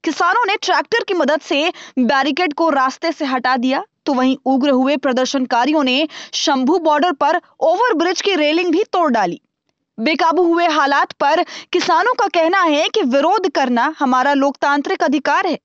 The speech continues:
और वे दिल्ली कूच के लिए अड़े रहेंगे। आपको बता दें, प्रदर्शन के चलते दिल्ली की यातायात व्यवस्था में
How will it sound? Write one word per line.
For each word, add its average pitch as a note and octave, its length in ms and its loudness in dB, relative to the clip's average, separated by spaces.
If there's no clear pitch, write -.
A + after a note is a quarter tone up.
और A#3+ 160 2
वे A#3 140 0
दिल्ली B3+ 320 2
कूच D4 320 -4
के C#4 180 -2
लिए C#4 160 0
अड़े D#4 320 0
रहेंगे। G#3+ 440 -2
आपको B3+ 280 -2
बता B3 260 0
दें, C#4+ 180 0
प्रदर्शन D4+ 440 0
के F#4+ 120 0
चलते E4+ 400 -2
दिल्ली D4+ 360 0
की E4+ 180 0
यातायात C4 560 0
व्यवस्था C4 500 -2
में C#4 160 0